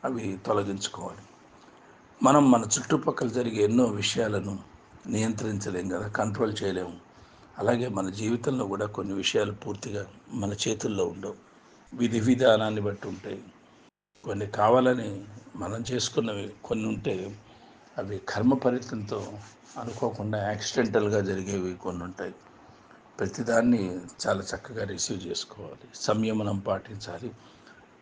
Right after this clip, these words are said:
సమయస్ఫూర్తితో వ్యవహరించాలి. ఇక ఈ విషయాలన్నీ మనం మార్చగలం, మన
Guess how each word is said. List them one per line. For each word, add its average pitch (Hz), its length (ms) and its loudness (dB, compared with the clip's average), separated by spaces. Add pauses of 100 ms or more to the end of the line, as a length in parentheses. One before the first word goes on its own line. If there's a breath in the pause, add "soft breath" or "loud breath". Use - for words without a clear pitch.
(100)
సమయస్ఫూర్తితో 123 880 2
వ్యవహరించాలి. - 840 -8 (680)
ఇక 107 140 -4 (880 loud breath)
ఈ 127 80 6
విషయాలన్నీ 127 840 6 (200)
మనం 113 240 -4 (240)
మార్చగలం, 107 800 2
మన 107 180 -2